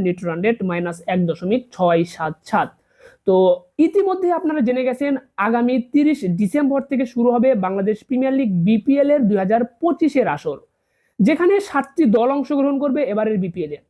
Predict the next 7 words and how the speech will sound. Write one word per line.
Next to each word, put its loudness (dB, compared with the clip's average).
সাতটি -2
দলেরই 2
অফিসিয়াল -2
ডিজাইনের 2
জার্সি -4
পেয়ে 0
যাবেন -2